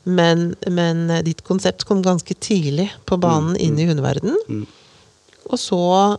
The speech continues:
Speaker 1: eh, når noe blir kjent, eller noen
Speaker 2: Mm.
Speaker 1: begynner å dytte litt grann
Speaker 2: Mm.
Speaker 1: i, eh, i, eh, ja, dytt-,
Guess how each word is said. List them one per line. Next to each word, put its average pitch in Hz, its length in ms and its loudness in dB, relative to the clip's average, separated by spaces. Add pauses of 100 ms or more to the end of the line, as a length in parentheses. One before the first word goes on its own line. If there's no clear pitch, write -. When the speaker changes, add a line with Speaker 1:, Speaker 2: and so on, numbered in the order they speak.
Speaker 1:
eh, 180 960 -2
når 190 120 0
noe 165 340 0
blir 156 340 0 (680)
kjent, 208 440 2
eller 185 160 4
noen 160 260 0
Speaker 2:
Mm. - 20 -2
Speaker 1:
begynner 156 260 2
å 151 220 2
dytte 165 240 -2
litt 160 140 -6
grann - 340 -4 (160)
Speaker 2:
Mm. 104 180 -4 (420)
Speaker 1:
i, 156 220 -2
eh, 151 440 0
i, 151 240 -4
eh, 151 220 -2 (1040)
ja, 170 180 0
dytt-, 180 240 0